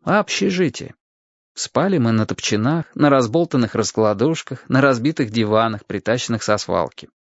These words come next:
Постели полагалось заправлять одеялами, кусками парусины, старыми оконными шторами. У кого что было. За порядок и чистоту отвечала крашеная симпатичная девица, которую звали Марлен,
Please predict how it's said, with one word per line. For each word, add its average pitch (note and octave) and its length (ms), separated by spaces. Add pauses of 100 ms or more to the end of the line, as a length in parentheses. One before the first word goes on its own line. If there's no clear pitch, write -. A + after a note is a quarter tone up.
(680)
Постели F#3 400
полагалось D#3 540
заправлять C#3+ 500
одеялами, C#3 880
кусками F3 460
парусины, A#2 760
старыми A#2+ 420
оконными A#2+ 460
шторами. F2+ 640 (240)
У G#3+ 100
кого G2 320
что G#2 240
было. G#2+ 360 (760)
За A#2 200
порядок A#2 440
и A2 40
чистоту A2+ 460
отвечала D3 540
крашеная D#3 500
симпатичная C#3 680
девица, B2+ 520 (460)
которую E3+ 400
звали C3+ 360
Марлен, A#2+ 680